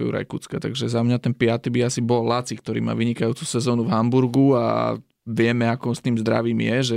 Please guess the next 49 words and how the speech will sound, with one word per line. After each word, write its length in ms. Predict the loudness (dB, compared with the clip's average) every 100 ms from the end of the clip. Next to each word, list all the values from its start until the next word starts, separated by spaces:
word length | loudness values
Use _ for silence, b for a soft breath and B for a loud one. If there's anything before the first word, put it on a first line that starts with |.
| -4
proste 480 | -6 -8 -8 -6 -6
v 260 | -6 -6 -2
jednom 260 | 0 0 -2
kuse 300 | -4 -4 -2
porcelánový 640 | -4 -4 -2 -2 -2 -2
chalan. 420 | -2 -2 0 -2 B B B B
Tak 120 | -2 0
ja 80 |
by 80 | 0
som 140 | -2 -4
si 120 | -6
skôr 300 | -4 -2 -2
prijal 300 | 0 -2 -2
teda 260 | -4 -4
to, 240 | -2 -2 0
aby 180 | 0 -2
ten 140 | 0
Laci 260 | 0 -2 -2
Beneš 320 | 0 0 0
bol 160 | -2 -2
ten 180 | 0
hráč, 340 | 0 0 -2 -2
ktorý 160 | -2
sa 180 | -2 0
nám 140 | 2 4
nezraní 480 | 2 2 2 2
a 80 | 2
na 80 | 0
tom 180 | -2 -4
Eure 560 | 0 0 2 2 0
ten, 300 | -4 -4 -2
e, 240 | 0 -2 -4
svoj 320 | -4 -2 -2
potenciál 580 | -2 -2 -2 0 0 0
naplno 320 | -2 -2 -4
ukáže. 540 | -4 -2 -2 0 -2 -4 B B B B _
A 140 | -4 -2 0 0 0 -2
možno 420 | 0 0 0 0
aj 100 | 2
na 120 | 2
úkor 260 | 0 -2 -4
toho 240 | -2 0
Jura 240 | 2 0 0
Kucku, 300 | -4 -2 -4
ktorého 340 | 0 0 0
síce 300 | -2 -4 -4
Francesco 480 | -4 -2 -2 -4 -12
Calzona 480 | -4 -4 -2 -2 0
miluje, 480 | 0 2 2 0